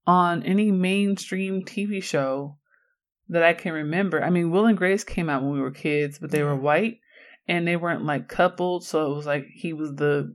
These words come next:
Speaker 1: the gay friend to, to, to Grace. So, like, I don't know that there were any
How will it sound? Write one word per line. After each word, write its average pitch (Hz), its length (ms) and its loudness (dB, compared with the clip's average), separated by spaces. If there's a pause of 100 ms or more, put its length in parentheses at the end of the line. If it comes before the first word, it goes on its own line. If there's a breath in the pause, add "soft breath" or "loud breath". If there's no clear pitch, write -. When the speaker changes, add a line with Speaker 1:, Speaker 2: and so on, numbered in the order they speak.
(160)
Speaker 1:
the 156 140 -4
gay 160 220 0
friend 160 440 -4
to, 147 220 -4 (100)
to, 160 220 -4
to 165 120 -4
Grace. 156 560 -4 (680 soft breath)
So, 160 240 6
like, 151 320 2
I 170 80 6
don't 196 260 0
know 190 120 0
that 175 180 2
there 170 120 0
were 160 80 2
any 170 640 -6